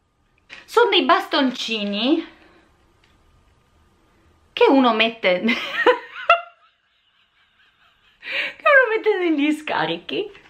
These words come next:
e dovrebbero combattere i cattivi odori.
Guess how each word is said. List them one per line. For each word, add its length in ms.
e 60
dovrebbero 460
combattere 480
i 20
cattivi 340
odori. 480